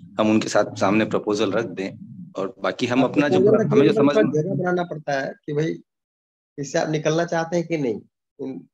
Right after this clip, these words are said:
Speaker 2: तरह की समस्याओं से पूछ लें पहले
Speaker 1: जी।
Speaker 2: आराम से।
Speaker 1: जी।
Speaker 2: निकलना चाहते हैं तो क्या कार्यक्रम है आपके पास बताइए, नहीं है तो हम दे-, देते हैं कार्यक्रम।
Speaker 1: जी।
Speaker 2: <laughs>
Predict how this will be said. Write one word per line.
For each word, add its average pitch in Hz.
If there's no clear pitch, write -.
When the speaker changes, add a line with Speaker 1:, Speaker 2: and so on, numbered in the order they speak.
Speaker 2:
तरह 123
की 127
समस्याओं 107
से -
पूछ 156
लें 143
पहले 120
Speaker 1:
जी। 110
Speaker 2:
आराम 107
से। 101
Speaker 1:
जी। 87
Speaker 2:
निकलना 139
चाहते 147
हैं 151
तो 151
क्या 143
कार्यक्रम 101
है 98
आपके -
पास 92
बताइए, 123
नहीं 147
है 139
तो 101
हम 113
दे-, 127
देते 117
हैं 113
कार्यक्रम। 104
Speaker 1:
जी। -
Speaker 2:
<laughs> -